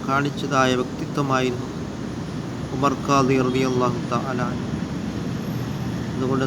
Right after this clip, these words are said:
നാം നബി സല്ലല്ലാഹു അലൈഹി വസല്ലമ തങ്ങളുടെ മദ്ഹുകൾ നാം ധാരാളമായിട്ട് നാം പാരായണം ചെയ്യുകയും അവിടുത്തെ മൗലൂദുകൾ നാം ധാരാളമായിട്ട് നാം പാരായണം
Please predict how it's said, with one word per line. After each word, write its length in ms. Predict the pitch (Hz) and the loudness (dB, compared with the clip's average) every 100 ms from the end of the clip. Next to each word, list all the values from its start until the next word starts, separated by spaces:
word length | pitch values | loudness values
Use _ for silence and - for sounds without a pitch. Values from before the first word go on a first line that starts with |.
| 127 | 4
നാം 120 | 127 120 - - - - - - - - - - - - - - - | 4 2 -4 -4 -4 -4 -6 -6 -6 -6 -4 -4 -4 -4 -4 -4 -4
നബി 140 | 127 - | -4 0
സല്ലല്ലാഹു 400 | 147 143 143 143 143 | 2 4 6 6 6
അലൈഹി 140 | 143 | 4
വസല്ലമ 320 | 143 143 139 131 139 | 2 4 6 6 4
തങ്ങളുടെ 380 | 131 131 127 127 - 139 | 2 2 2 2 0 -2
മദ്ഹുകൾ 480 | 131 135 139 139 139 131 131 | 0 2 2 4 2 4 4
നാം 140 | 127 - - - | 2 0 -6 0
ധാരാളമായിട്ട് 840 | 131 135 139 135 131 127 123 127 123 | 4 6 6 6 2 0 0 -2 2
നാം 120 | 120 120 - - - - - - - - - - - | 2 0 -8 -8 -8 -8 -8 -8 -8 -8 -8 -6 2
പാരായണം 520 | 135 135 147 151 143 120 | 6 8 8 6 2 0
ചെയ്യുകയും 440 | 131 127 123 120 110 - - - - - - - - - - - - - - | 0 2 2 0 -4 -8 -10 -10 -10 -10 -8 -8 -8 -8 -8 -8 -8 -8 -4
അവിടുത്തെ 640 | 127 139 135 143 139 135 135 127 | 0 0 0 2 4 4 4 4
മൗലൂദുകൾ 600 | 131 131 139 135 131 135 127 | 2 2 2 2 2 2 2
നാം 120 | 127 123 - | 2 0 0
ധാരാളമായിട്ട് 840 | 127 135 135 131 127 131 127 - 123 123 | 2 4 4 2 2 0 0 -2 -2 0
നാം 140 | 120 - - - - - - - - - - - - | -2 -4 -8 -8 -6 -6 -8 -8 -8 -8 -8 -8 -2
പാരായണം 540 | 131 131 143 151 151 | 4 6 8 8 4